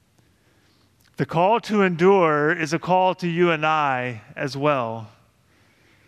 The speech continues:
I mean, just think about just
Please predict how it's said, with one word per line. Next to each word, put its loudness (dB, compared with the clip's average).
I -4
mean, 0
just -2
think -2
about -2
just -6